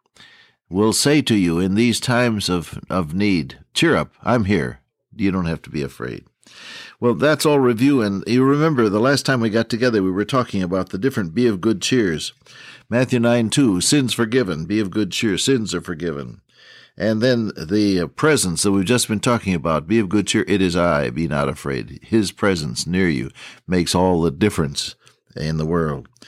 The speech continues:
And then, uh, provision, "In the world you shall have tribulation, but be of good cheer." John records our Lord Jesus as saying, John sixteen thirty-three, "Be of good cheer, I have overcome the world."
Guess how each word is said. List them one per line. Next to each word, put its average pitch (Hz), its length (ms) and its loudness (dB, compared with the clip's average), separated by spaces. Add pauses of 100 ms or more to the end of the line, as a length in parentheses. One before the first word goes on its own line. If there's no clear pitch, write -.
(300)
And 101 200 -2
then, 110 320 0
uh, 85 200 -2 (180)
provision, 117 640 0 (1080)
"In 95 300 -2
the 107 60 -2
world 120 280 2
you 127 100 4
shall 127 220 2
have 120 160 0
tribulation, 117 560 0
but 117 180 0
be 127 100 4
of 113 120 2
good 117 240 0
cheer." 120 400 2 (420)
John 113 260 0
records 107 460 0
our 98 140 2
Lord 104 260 2
Jesus 92 500 0
as 85 140 -2
saying, 90 460 0
John 87 240 0
sixteen 101 500 -4 (300)
thirty-three, 98 480 0
"Be 101 160 2
of 101 160 2
good 101 180 2
cheer, 104 300 2
I 98 140 2
have 95 260 0
overcome 92 840 -2
the 87 120 -2
world." 95 460 0